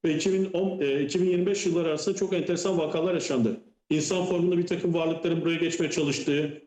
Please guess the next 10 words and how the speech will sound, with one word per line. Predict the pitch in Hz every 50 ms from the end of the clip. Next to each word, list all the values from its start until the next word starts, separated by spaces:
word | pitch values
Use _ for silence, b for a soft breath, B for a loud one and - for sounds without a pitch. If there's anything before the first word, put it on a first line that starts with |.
| _ _ _ _ -
işte | 127 - - 160
enerji | 156 151 - - 147 143 151 160 165 170 196
halesi | 185 170 175 170 170 170 170 - -
şeklindeki | 180 151 - - 170 170 165 165 160 160 - 180 170 175
bir | 175 165
takım | - 170 - - 160
rezonansların, | 156 151 151 151 165 156 156 156 156 - - 143 131 120 120
daire | 127 131 139 151 143
şeklindeki | - - - - 156 139 -
portalların | - 151 131 - - 151 147 147 147 147 156 147